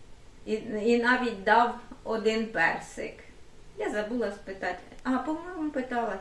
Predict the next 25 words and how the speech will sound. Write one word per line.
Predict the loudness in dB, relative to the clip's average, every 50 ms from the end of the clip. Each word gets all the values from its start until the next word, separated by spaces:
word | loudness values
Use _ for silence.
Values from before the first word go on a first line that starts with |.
| -6
Артем | -4 -4 -4 -4 -4 -4 -4 -4 -6 -8
пробував. | -8 -6 -6 -6 -6 -8 -10 -10 -8 -8 -10 -10 -12 -16 -18 -20 -20 -20 -20 -18 -18 -18 -18 -16 -12 -2
Так, | 0 2 2 2 0 2
хай | 4 4 6 6 4
буде, | 2 0 2 2 2 2 4
як, | 4 6 6 6 4 2 0 0
е, | 2 2 2 0 -4 -6 -6 -6 -4 -2
е, | 0
назва. | 2 4 4 4 4 2 0 -2 -4 -4 -4 -4 -6 -10 -14 -16 -18 -16 -14 0
Оце | 4 6 6 6 6 4 2
колись | 2 2 2 4 2 2 4
Наталії | 4 4 6 6 6 6 6 6 6 4 2
треба | 4 6 6 8 8 8 6
було, | 6 6 6 6 8 10 12 12
е, | 12 12 10 8 8 8 8 8
резиночки, | 8 6 4 2 0 2 4 2 2 2 0 0 0 2
ніколи | 2 2 0 4 6 6 6 6 4
б | 2
не | 2 0 0 0
знайшла, | 0 2 2 0 0 -4 -2 2 4 6 8 8 6 6
а |
тут | 4 2 2 2
вони | 4 4 4 6 6 6 6
ось | 4 4 0 -2
лежать. | -2 -2 -2 -2 -2 0 -2 -2 -2 -4 -6